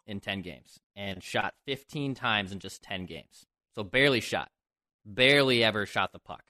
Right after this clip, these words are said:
Um, for a guy that good and for a guy that noticeable, he has to shoot the puck more. Then something clicked. And from games eleven through fifty-five, not including the playoffs, I don't have the playoff numbers included,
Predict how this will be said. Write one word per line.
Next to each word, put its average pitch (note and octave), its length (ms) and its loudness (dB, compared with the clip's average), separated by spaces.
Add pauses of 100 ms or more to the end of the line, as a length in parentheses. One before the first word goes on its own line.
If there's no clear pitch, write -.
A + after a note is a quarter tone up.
(140)
Um, F#2+ 440 -2
for A#2+ 100 -6
a A2 60 -4
guy A#2+ 220 6
that A2 240 0
good C3 180 -2
and C3 100 -4
for G#2+ 60 -16
a G#2+ 40 -12
guy A2 120 2
that G#2 160 0
noticeable, A2 420 -6
he G#2 180 -6
has G2+ 200 -2
to - 80 -20
shoot - 240 -16
the E2+ 60 -20
puck F2+ 280 -16
more. E2 200 -16 (720)
Then F3+ 160 -4
something F3 380 -2
clicked. - 420 -10 (380)
And A#2 140 -12
from A#2+ 140 -6
games B2 280 -2
eleven C3+ 560 0 (160)
through A2 160 -10
fifty-five, G#2 680 -4
not G#2+ 180 2
including G#2+ 280 -8
the G2 80 -6
playoffs, F2+ 380 -8
I - 40 -14
don't F#2+ 120 -8
have F#2+ 160 -8
the F2+ 80 -18
playoff F2+ 320 -10
numbers E2+ 240 -16
included, D#2+ 380 -20